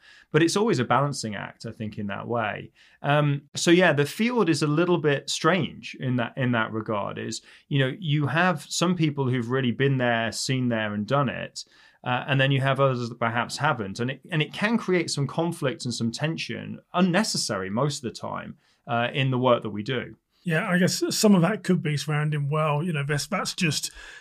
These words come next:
Speaker 2: that work's good in theory, but in the real world, I mean, you get that in the police and all walks of life,
Speaker 1: Yes.
Speaker 2: imagine stuff, you know.
Speaker 1: Absolutely,
Speaker 2: Yeah.
Speaker 1: yeah. You hear that a lot. Practitioners are sort of like, "Well, that's great, but what does that mean for us?" And I
Speaker 2: Yeah.
Speaker 1: think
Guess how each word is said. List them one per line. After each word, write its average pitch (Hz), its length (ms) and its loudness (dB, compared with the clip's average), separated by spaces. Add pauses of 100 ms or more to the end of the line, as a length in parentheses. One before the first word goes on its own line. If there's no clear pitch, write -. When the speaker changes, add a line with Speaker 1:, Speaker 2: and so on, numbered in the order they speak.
(180)
Speaker 2:
that 220 180 6
work's 202 240 10
good 214 180 8
in 190 140 10
theory, 180 460 8
but 170 120 6
in 170 140 10
the 160 60 6
real 190 240 10
world, 135 340 0
I 156 60 -4
mean, 165 180 0
you 180 180 2
get 175 180 2
that 160 120 2
in 156 120 0
the 151 40 -2
police 151 300 -2
and 147 100 -2
all 147 60 -2
walks 143 280 -4
of 139 60 -4
life, 127 120 0
Speaker 1:
Yes. 139 260 -4
Speaker 2:
imagine 131 240 -8
stuff, - 340 -12
you 143 60 -6
know. 135 80 -4
Speaker 1:
Absolutely, 117 560 -2
Speaker 2:
Yeah. 107 80 -4
Speaker 1:
yeah. 107 180 -6
You 127 160 2
hear 165 140 6
that 135 160 6
a - 20 2
lot. 123 240 4
Practitioners 151 580 2
are 120 40 -2
sort 120 180 -2
of 120 80 2
like, 107 240 2
"Well, 123 80 -2
that's 123 200 2
great, 120 280 2
but 113 80 -6
what 110 140 -4
does 110 60 -8
that 110 140 0
mean 107 180 -4
for 101 220 -6
us?" 85 300 -8
And 120 100 -6
I 120 60 0
Speaker 2:
Yeah. 135 60 -2
Speaker 1:
think 139 240 0